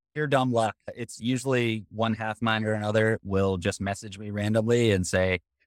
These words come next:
"Hey, you're going to Tampa Naked this year," or, "Hey, you're going to Savannah Green Dress this year." And, like, "No, Rigos are open now.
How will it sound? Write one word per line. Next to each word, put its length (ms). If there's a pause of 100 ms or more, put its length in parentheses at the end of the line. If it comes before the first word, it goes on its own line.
(140)
"Hey, 140
you're 380
going 180
to 60
Tampa 280
Naked 320
this 200
year," 280
or, 320
"Hey, 300
you're 240
going 160
to 60
Savannah 260
Green 180
Dress 220
this 180
year." 280
And, 220
like, 300
"No, 560
Rigos 380
are 80
open 220
now. 360